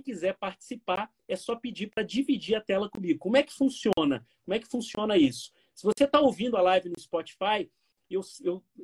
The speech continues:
eu dou de bene-, de presente pra vocês, concurseiros, uma hora de live comigo. Não é sorteio,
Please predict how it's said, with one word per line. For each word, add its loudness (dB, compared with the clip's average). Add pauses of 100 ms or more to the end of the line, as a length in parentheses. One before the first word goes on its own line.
(120)
eu -10
dou 4
de -6
bene-, 0
de -14
presente 2
pra -4
vocês, -4
concurseiros, -2
uma 0
hora 4
de -10
live 0
comigo. -8 (180)
Não 2
é 2
sorteio, 2